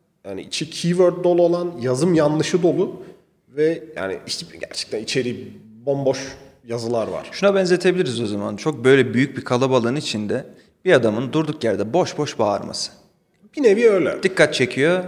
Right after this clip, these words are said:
Speaker 2: ama sonuç
Speaker 1: Bir nevi
Speaker 2: yok.
Speaker 1: öyle. Ama şimdi şöyle bir yanı da var bu işin. Yani sen gerçekten dolu bir içerik yaptığında bunun ulaşamama şansı da var. Çünkü Google işte bunun önüne geçmeye çalışıyor. Yani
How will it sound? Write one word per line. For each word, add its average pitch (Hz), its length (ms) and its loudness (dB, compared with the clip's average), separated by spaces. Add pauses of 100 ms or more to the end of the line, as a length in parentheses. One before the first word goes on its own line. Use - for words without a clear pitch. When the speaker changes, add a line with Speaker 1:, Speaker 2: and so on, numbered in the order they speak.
Speaker 2:
ama 165 500 0 (680)
sonuç - 220 -2
Speaker 1:
Bir 220 100 10
nevi 208 140 6
Speaker 2:
yok. 202 120 4
Speaker 1:
öyle. 113 240 0 (240)
Ama 240 180 8
şimdi 220 240 -2
şöyle 214 300 2
bir 208 60 -2
yanı 208 200 2
da 151 100 4
var 101 140 0
bu 95 80 -4
işin. 82 240 -6 (140)
Yani 113 280 -2 (540)
sen 175 240 0
gerçekten 185 600 0 (260)
dolu 156 260 4
bir 185 60 -4
içerik 156 360 -2
yaptığında 123 680 0 (1000)
bunun 160 120 0
ulaşamama 170 560 2
şansı 147 340 0
da 135 140 4
var. 76 160 -6 (320)
Çünkü 120 400 -6 (960)
Google 151 220 4
işte 190 240 2
bunun 190 120 6
önüne 170 240 6
geçmeye 165 380 4
çalışıyor. 87 540 -4 (280)
Yani 107 300 -2